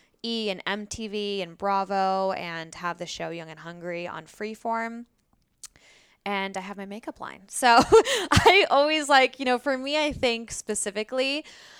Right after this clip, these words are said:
uh, it's always about staying busy. I love to work. Um, I've had a very normal life because my parents were like, "You're gonna go to regular school.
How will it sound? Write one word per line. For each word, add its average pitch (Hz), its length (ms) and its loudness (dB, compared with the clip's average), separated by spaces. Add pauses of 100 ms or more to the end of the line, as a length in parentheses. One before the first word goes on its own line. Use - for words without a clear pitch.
(300)
uh, 196 680 2 (280)
it's - 320 -4
always 208 500 0
about 185 500 0
staying 196 400 -6
busy. 185 300 -4
I 185 120 -2
love 175 320 -2
to 196 140 -10
work. 196 440 -2 (180)
Um, 180 600 -2 (100)
I've 190 140 -6
had 190 120 -4
a 180 60 -6
very 185 260 -4
normal 190 600 -6
life 196 500 -6
because 202 280 -10
my 185 120 -6
parents 180 480 -12
were 190 80 -6
like, 170 220 -8
"You're 175 100 -8
gonna 185 160 -8
go 185 80 -6
to 175 80 -4
regular 190 380 -4
school. 208 580 -2